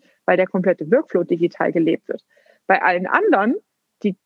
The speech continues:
diesen Change-Prozess am Markt nicht mitbekommen haben, die arbeiten oldschool weiter und bei denen ist es vielleicht noch vier Jahre, weil sie es nicht verstanden haben. Aber das ist auf einmal ein, ein Wettbewerbsthema in einem Markt, wo es vorher keinen Wettbewerb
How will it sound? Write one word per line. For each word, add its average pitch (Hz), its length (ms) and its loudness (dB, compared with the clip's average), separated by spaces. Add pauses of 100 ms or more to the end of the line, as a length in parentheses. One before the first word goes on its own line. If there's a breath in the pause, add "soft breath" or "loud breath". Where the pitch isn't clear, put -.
(160)
diesen 226 240 2
Change-Prozess 220 880 -2
am 185 120 -2
Markt 202 320 0
nicht - 200 -4
mitbekommen 185 600 -2
haben, 226 360 -2 (100)
die 381 120 2
arbeiten 202 520 0
oldschool 208 560 0
weiter 170 380 -2
und 254 120 -4
bei 262 120 0
denen 226 260 0
ist 269 160 -4
es 311 140 -2
vielleicht 196 340 0
noch 185 140 -4
vier 190 160 0
Jahre, - 340 -2 (280)
weil 196 140 2
sie 190 100 0
es 190 100 -2
nicht 196 180 -4
verstanden 214 540 -2
haben. - 280 -4 (340 loud breath)
Aber 190 220 0
das 226 300 -2 (120)
ist 247 240 0
auf 202 200 -2
einmal 202 460 0 (180)
ein, 180 120 -10 (120)
ein 180 180 -2
Wettbewerbsthema 185 1500 -2 (300 soft breath)
in 202 180 2
einem 190 160 0
Markt, 185 440 -2
wo 214 120 4
es - 160 -8
vorher 240 380 0
keinen 190 260 -2
Wettbewerb - 500 -2